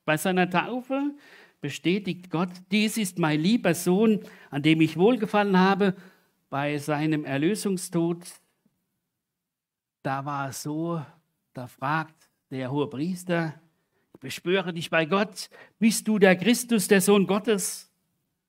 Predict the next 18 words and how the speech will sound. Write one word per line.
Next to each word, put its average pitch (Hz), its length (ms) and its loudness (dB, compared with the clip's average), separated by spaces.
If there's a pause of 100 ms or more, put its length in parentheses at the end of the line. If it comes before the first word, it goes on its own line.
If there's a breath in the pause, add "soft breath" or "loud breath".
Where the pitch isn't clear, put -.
(300)
Und 113 100 -18
Jesus 117 340 -12
sagt 123 280 -6
ganz 127 220 -10
einfach, 113 640 -14 (680)
„Du 120 380 -10 (320)
sagst 104 480 -14 (180)
es.“ - 160 -20 (1080)
Und 120 100 -18
das 131 160 -14
war 170 100 -6
sein 160 200 -6
Todesurteil. 127 720 -6 (1200)
Was 165 160 -10
bedürfen 196 400 -4
wir 202 160 0
anderer 202 380 0
Anklage? 208 720 0